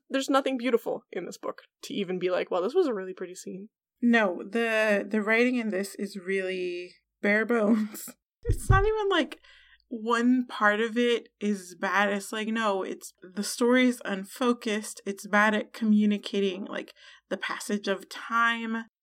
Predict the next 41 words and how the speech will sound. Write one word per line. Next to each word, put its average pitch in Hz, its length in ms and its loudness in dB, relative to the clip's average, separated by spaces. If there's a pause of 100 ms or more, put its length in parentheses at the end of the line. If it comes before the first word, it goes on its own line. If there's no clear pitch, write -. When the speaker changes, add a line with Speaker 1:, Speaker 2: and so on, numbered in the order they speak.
(100)
Speaker 2:
I 214 260 6 (140)
kept - 480 -4
forgetting 226 840 0
that 180 180 -4
Zane 196 440 0
was 214 180 -8
the 214 100 -2
one 196 260 0
narrating 214 580 -2
and 196 140 0
that 185 80 -2
it - 80 -4
wasn't 196 360 -2
Danica 214 520 -2
because 214 280 -6
I 202 80 0
couldn't 247 420 -2
tell. 214 600 0
Speaker 1:
The, 214 220 6
the 196 120 4
writing 170 360 4
style 165 300 -2
is 170 80 -8
the 170 80 -8
same. - 320 -8 (260)
Speaker 2:
Yeah, 214 240 4
the 214 140 2
voices 214 540 0
are 233 100 2
exactly 214 520 -2
the 208 140 -6
same. 208 520 0 (120)
Speaker 1:
It - 100 0
shouldn't 311 200 2
have 294 60 8
been 240 120 6
Zane's 185 200 2
perspective. 175 360 -2
He 190 140 -4
adds 196 260 4 (400)
nothing 190 640 2